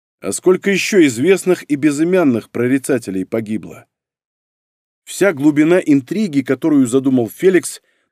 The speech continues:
начала постепенно раскрываться передо мной. "Защитником Адриана собираешься стать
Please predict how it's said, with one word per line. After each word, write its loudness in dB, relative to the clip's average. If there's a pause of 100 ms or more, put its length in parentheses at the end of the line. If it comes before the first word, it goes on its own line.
(100)
начала 0
постепенно -2
раскрываться -2
передо -6
мной. -10 (1120)
"Защитником -4
Адриана 0
собираешься -2
стать -6